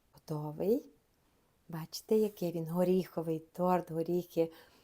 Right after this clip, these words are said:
і грецький горіх тут, і, ну, безподобний торт в мене. І ви знаєте, я могла дати всю пішковту, все дати, що є. І ще в мене два слоя лишилося бізе. Е,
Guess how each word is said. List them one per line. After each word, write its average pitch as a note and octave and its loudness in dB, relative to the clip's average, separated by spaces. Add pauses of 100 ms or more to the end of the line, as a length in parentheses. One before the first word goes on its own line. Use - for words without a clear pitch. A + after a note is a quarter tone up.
(520)
і - -4
грецький F3+ 0
горіх E3 -4
тут, D#3+ -6
і, D#3+ -4 (640)
ну, G3 -4 (440)
безподобний E3+ -2
торт G#3+ -4
в A3+ 0
мене. A3+ 4 (480)
І G3 -2
ви G3+ 4
знаєте, G#3+ 2
я G#3 4
могла F#3 4
дати F#3+ 4 (100)
всю - 4
пішковту, F#3 2 (280)
все C4+ 6
дати, A3 4
що - -2
є. E3 4
І F#3+ 0
ще - 6
в G3 6
мене F3+ 4 (340)
два F3+ 6
слоя F3 10
лишилося E3 6 (280)
бізе. A3+ 8 (720)
Е, F3+ 4